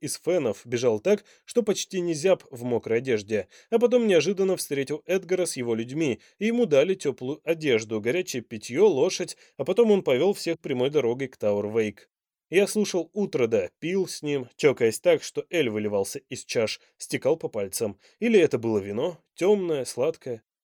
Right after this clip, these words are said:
У меня кружилась голова, в ушах стоял гул. Я грыз оленей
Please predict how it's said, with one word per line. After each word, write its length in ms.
У 40
меня 180
кружилась 460
голова, 440
в 80
ушах 280
стоял 400
гул. 400
Я 160
грыз 400
оленей 500